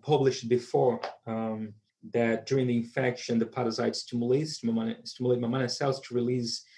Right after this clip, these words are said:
uh, vesicle, uh, enriched with, um, T G F beta, which is a, a, a, a molecule, um, produced by, by, by, uh,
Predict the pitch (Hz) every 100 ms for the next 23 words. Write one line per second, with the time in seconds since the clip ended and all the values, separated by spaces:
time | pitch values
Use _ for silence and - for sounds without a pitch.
0 | - - - 107 107 104 104 104 110 104
1 | 123 123 - - 120 113 110 110 107 107
2 | 104 104 - _ _ 113 110 127 - 110
3 | 113 113 113 - - 110 110 110 110 -
4 | - 131 127 123 - 123 131 - 107 107
5 | 95 92 _ _ _ - 110 113 113 110
6 | - 113 - 110 110 110 - 110 117 120
7 | 113 110 107 _ 113 104 101 113 - 120
8 | 117 113 123 113 107 107 107 107 104 104
9 | 98 - 104 104 101 - 117 _ _ 110
10 | 107 101 104